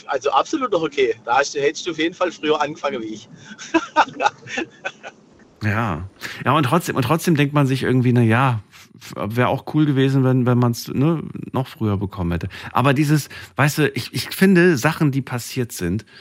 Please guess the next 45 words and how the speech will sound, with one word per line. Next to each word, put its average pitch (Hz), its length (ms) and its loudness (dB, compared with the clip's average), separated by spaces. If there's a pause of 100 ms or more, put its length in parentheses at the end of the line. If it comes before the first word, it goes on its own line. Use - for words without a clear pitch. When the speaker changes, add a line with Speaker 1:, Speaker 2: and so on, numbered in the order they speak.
(360)
Speaker 2:
äh, 110 100 0
ich - 160 -8
finde, 113 180 -4
das 101 100 -6
ist - 180 -8
so, 117 340 2
so 113 260 0
unnötig, 127 480 4
sich - 140 -8
darüber 98 320 2
zu - 200 -4
viele 104 280 0
Gedanken 90 400 -2
zu 85 160 -8
machen. 73 320 -6
Es 123 120 0
ist - 260 -2
nun 139 100 2
mal, 113 180 2
wie 98 60 0
es 82 120 -6
ist. - 300 -2 (640)
Und 127 100 6
man 113 140 4
sollte 110 320 0
Speaker 1:
Gut, - 80 -2
Speaker 2:
einfach 104 280 2
Speaker 1:
definitiv. - 380 -12 (140)
Speaker 2:
den 113 140 6
Moment 127 420 6
genießen, 131 480 0
die 117 80 2
Tatsache 135 500 0
genießen, 120 380 4
dass 104 140 0
die 110 120 -2
Kids - 420 -6
gesund 120 340 4
sind. 165 200 -2
Das - 200 -8
will 107 120 0
ich 104 140 -6
hoffen 117 320 -2
für 127 140 -2
dich, 131 320 -6